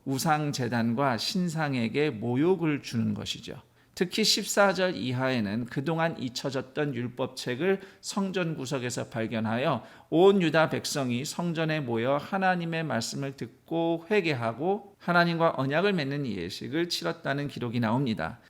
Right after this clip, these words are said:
이 모습은 훗날 바벨로 생활을 끝내고 예루살렘으로 돌아온 유다 백성이 성전에 모여서 다 함께 율법을 듣고 회개한 역사를 통해 재현되는데요. 궁극적으로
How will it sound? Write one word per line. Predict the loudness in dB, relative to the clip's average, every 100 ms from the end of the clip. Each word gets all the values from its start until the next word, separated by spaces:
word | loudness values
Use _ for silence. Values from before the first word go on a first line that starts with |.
| 0
이 | 2
모습은 | 4 4 2 2 2 0
훗날 | -2 2 4 4 4
바벨로 | -2 2 4 4 2
생활을 | 0 0 2 0 -2
끝내고 | -2 -2 -2 0 0 2
예루살렘으로 | 2 0 0 0 0 0 -2 -4
돌아온 | -4 -2 0 2 2 0
유다 | -2 -2
백성이 | -2 -6 -6 -4 -4 -6 -10 -20 _
성전에 | -8 -4 -2 0 0 0
모여서 | 0 0 0 -2 0 2 2 0
다 | -2
함께 | -2 -4 -4 -4 -2
율법을 | -4 -4 -4 -2 -4
듣고 | -4 -8 -10 -4 -2 -2 -2
회개한 | -2 0 0 0 -2 -2
역사를 | -4 -4 -4 -4
통해 | -6 -4 -4
재현되는데요. | -2 0 2 0 0 0 0 0 -2 -12 -20 -20 _
궁극적으로 | 0 4 4 2 2 2 4 4 2